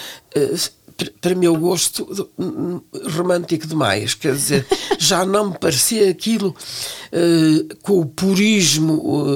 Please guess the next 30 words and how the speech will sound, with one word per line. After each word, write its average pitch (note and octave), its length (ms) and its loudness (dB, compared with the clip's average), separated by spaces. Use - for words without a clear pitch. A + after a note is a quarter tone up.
eh, - 60 -12
o, - 260 -2
o, E3+ 360 -4
o, E3 280 -8
o, E3 140 -2
a F3+ 40 0
linearidade F3+ 1300 2
dos E3+ 340 0
outros, - 320 -2
Dostoiévski A#2+ 800 -2
e - 60 -2
tudo F#2+ 180 -10
isso. - 140 -6
Agora - 260 -6
veja C3 320 0
uma D#3 140 -2
criança D#3 480 0
que - 80 -20
tem - 200 0
treze B2+ 400 0
anos, C3+ 240 0
não C3+ 160 0
é A#2 40 0
estúpida B2+ 560 -2
de - 60 -12
todo, - 480 -2
vive F3+ 500 2
num F3 200 2
ambiente D#3 420 0
cultural, C#3+ 800 -2